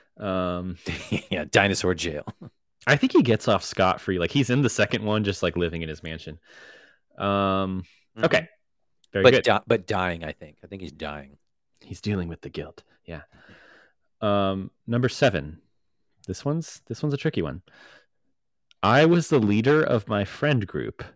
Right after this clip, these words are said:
Speaker 1: until a new guy showed up who everyone thought was cooler and more fun than me. And in a fit of jealousy, I tried to have him killed.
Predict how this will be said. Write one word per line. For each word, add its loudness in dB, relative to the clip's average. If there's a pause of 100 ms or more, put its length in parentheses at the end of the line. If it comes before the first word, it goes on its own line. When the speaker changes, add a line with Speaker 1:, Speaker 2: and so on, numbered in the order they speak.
(180)
Speaker 1:
until 2
a 2
new 2
guy 2
showed -2
up 0 (100)
who -2
everyone 2
thought 2
was -4
cooler 2
and -2
more -4
fun -2
than -4
me. -6 (380)
And -2
in -2
a 2
fit 0
of 2
jealousy, 0
I 2
tried 0
to -4
have -2
him -4
killed. -10